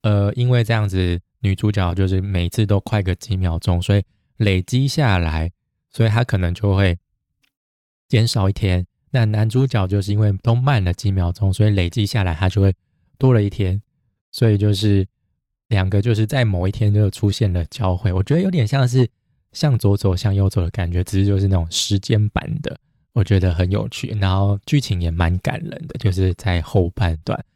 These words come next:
那我就不再继续剧透下去了，大家有机会可以去看这一部，真的我觉得看完不会觉得你浪费时间。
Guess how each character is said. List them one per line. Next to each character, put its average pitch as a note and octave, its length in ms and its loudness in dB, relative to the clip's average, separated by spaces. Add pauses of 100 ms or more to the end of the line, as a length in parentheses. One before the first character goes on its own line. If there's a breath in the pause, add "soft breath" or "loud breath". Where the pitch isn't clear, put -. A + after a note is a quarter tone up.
(240)
那 G2+ 160 -2
我 F2+ 60 0
就 G#2 320 0 (120)
不 A2+ 120 0
再 C3 240 0
继 A#2+ 200 -2
续 A#2 240 0
剧 A#2+ 240 -2
透 G#2+ 260 -2
下 F#2+ 300 -4
去 F#2+ 260 -2
了， F2 120 -2
大 G#2+ 120 -2
家 G#2 180 0 (300)
有 F#2+ 160 0
机 D3 240 0
会 B2+ 260 2 (480)
可 G2+ 120 2
以 F#2 40 4
去 G2+ 140 2
看 F#2+ 180 -2
这 F2+ 160 -6
一 F2 60 -2
部， - 300 -6
真 G2+ 160 0
的 G2 120 0
我 F2 120 0
觉 F#2 160 0
得 F2 260 0 (260)
看 A2+ 160 0
完 F#2+ 140 2
不 F#2+ 80 -2
会 F2+ 100 2
觉 F#2+ 120 -4
得 F2 40 0
你 E2+ 120 -4
浪 F2 120 0
费 F2 140 0
时 - 160 -4
间。 - 260 -4